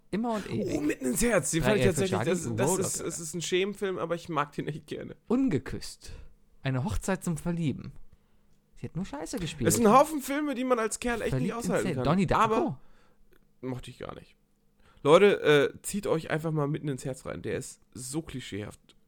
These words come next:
Speaker 2: witzig.
Speaker 1: Beverly Hills Chihuahua.
Speaker 2: Wie gesagt, lieber Mitten ins Herz.
Speaker 1: Tja.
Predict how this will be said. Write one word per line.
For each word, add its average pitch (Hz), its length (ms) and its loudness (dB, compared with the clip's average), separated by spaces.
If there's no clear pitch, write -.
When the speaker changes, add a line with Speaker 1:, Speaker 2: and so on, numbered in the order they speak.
Speaker 2:
witzig. 127 520 -12
Speaker 1:
Beverly 202 420 2
Hills 240 260 -2
Chihuahua. 101 560 -2
Speaker 2:
Wie 147 140 -2
gesagt, - 260 -10
lieber 139 220 4
Mitten 131 160 -4
ins 120 140 -10
Herz. - 200 -12
Speaker 1:
Tja. 113 160 -4